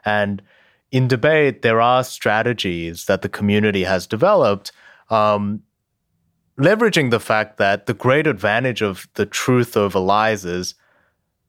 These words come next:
things tend to add up. And for this reason, disagreement is quite a, an effective way of ferreting out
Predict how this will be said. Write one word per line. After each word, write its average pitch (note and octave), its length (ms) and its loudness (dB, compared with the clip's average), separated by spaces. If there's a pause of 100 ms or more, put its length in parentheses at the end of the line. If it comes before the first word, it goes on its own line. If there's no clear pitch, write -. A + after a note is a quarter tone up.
things C3 220 0
tend A2 220 0
to F#2+ 120 0
add G2 160 2
up. - 260 -4 (720)
And B2+ 140 0
for C#3 100 0
this D3+ 260 0
reason, A2+ 600 2 (540)
disagreement D3 640 2
is A2+ 180 0
quite D3+ 360 0
a, B2 300 4 (100)
an A#2 100 0
effective A#2+ 580 -2
way G2+ 680 0 (100)
of G2+ 240 2
ferreting C3+ 600 0
out G2 380 -2